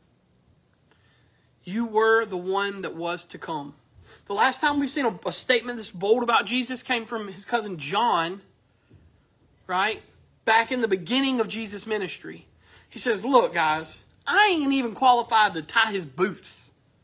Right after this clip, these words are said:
My, his sandals are holier than me. I can't even touch him. I'm just the one, a voice in the wilderness calling out," right? That Jesus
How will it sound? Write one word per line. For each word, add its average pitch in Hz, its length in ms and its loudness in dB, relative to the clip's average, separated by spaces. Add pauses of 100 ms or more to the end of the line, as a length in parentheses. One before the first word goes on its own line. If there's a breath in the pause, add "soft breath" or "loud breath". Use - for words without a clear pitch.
(500 soft breath)
My, 294 220 2
his 415 280 6
sandals 427 680 2
are 226 140 6
holier 294 460 4
than 202 180 -2
me. 196 180 2
I 285 100 6
can't 392 300 0
even 247 220 0
touch - 300 -4
him. 151 200 -14 (1200 loud breath)
I'm 392 240 4
just 403 220 0
the 311 80 0
one, 320 540 4 (200 loud breath)
a 226 60 0
voice 339 480 4
in 330 80 0
the 254 100 2
wilderness 254 640 2
calling 285 420 4
out," 220 300 4 (100)
right? 208 320 4 (1700)
That 190 160 -6
Jesus 269 680 0